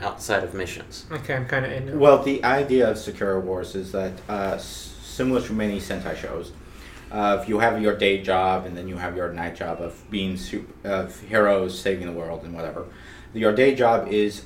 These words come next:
Speaker 3: you're part of a theater troupe and you're trying to put up on productions and things like that.
Speaker 1: Yeah.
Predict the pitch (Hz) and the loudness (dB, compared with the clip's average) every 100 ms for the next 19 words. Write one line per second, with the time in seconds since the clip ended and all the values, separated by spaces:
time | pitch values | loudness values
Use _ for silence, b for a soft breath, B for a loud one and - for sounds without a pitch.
0 | - 107 104 101 - - 107 95 92 92 | -10 -2 0 0 -2 -2 0 0 -4 -2
1 | 240 151 - - - - - - - - | 2 2 0 -4 -10 -18 -20 -20 -20 -14
2 | 98 98 98 92 104 98 95 95 90 - | -8 -6 -6 -4 -4 -4 -4 -4 -4 -10
3 | - - 95 92 92 104 147 - - 95 | -14 -8 -6 -8 -8 0 2 2 -4 -6
4 | 87 - 82 95 90 147 165 - - - | -6 -10 -10 -6 -4 -4 -6 -10 -20 -20
5 | - - - 123 | -20 -6 4 4